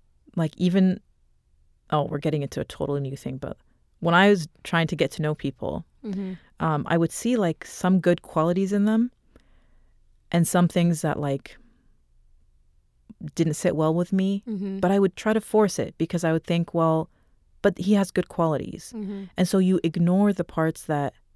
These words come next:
Speaker 1: are, n-, they could be red flags, like, serious red flags, or they could just be things that are not compatible with you.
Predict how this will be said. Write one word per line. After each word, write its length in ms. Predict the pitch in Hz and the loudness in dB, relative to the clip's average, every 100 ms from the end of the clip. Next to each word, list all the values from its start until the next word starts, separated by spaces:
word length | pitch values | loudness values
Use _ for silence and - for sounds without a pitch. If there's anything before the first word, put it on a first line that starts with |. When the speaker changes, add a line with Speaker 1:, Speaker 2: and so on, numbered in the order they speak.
| _ - | _ -4
Speaker 1:
are, 400 | 156 151 147 - _ _ _ - | -2 0 -2 -6 _ _ _ -6
n-, 160 | 170 - - - - - | -6 -8 -20 -20 -20 0
they 80 | 262 | 2
could 180 | - 311 | 4 2
be 120 | 277 | 4
red 180 | 240 220 | 4 2
flags, 580 | - 170 160 160 170 - | 2 2 2 0 -4 -2
like, 220 | 151 - | -2 -2
serious 460 | - 196 180 175 - | 0 4 4 4 0
red 140 | 156 | -4
flags, 320 | - 147 160 - | -2 -2 -2 0
or 100 | 190 | 0
they 100 | 202 | 0
could 200 | 240 196 | 0 -2
just 180 | 202 - | -4 -4
be 100 | 190 | -4
things 280 | 185 180 | -2 -2
that 160 | 170 156 - _ _ _ _ _ - | -2 -6 -10 _ _ _ _ _ -2
are 260 | 165 170 165 | 2 2 2
not 240 | 165 - | 0 0
compatible 460 | 196 165 147 151 180 | -2 -2 -2 0 -2
with 120 | 196 | -2
you. 300 | 247 151 | -2 -2